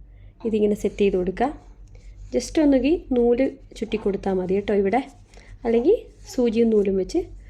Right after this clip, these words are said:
തുന്നിയാലും മതി. അപ്പം ഞാൻ just ഒന്ന് നൂല് ചുറ്റി കൊടുക്കാം ഇപ്പോൾ തൽക്കാലത്തേക്ക് നിങ്ങളെ കാണിക്കാൻ വേണ്ടിയിട്ട്. ഓക്കെ, അപ്പോൾ ഞാൻ just ഒന്ന് റെഡിയാക്കിയിട്ട് വരാം. അപ്പോൾ ഇതാ മക്കളെ, നമ്മുടെ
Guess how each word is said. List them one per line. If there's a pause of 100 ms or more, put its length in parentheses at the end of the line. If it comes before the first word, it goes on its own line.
(320)
തുന്നിയാലും
മതി. (200)
അപ്പം
ഞാൻ (140)
just
ഒന്ന്
നൂല്
ചുറ്റി
കൊടുക്കാം
ഇപ്പോൾ
തൽക്കാലത്തേക്ക്
നിങ്ങളെ
കാണിക്കാൻ
വേണ്ടിയിട്ട്. (680)
ഓക്കെ, (1300)
അപ്പോൾ (240)
ഞാൻ
just (100)
ഒന്ന്
റെഡിയാക്കിയിട്ട്
വരാം. (1300)
അപ്പോൾ
ഇതാ (140)
മക്കളെ, (240)
നമ്മുടെ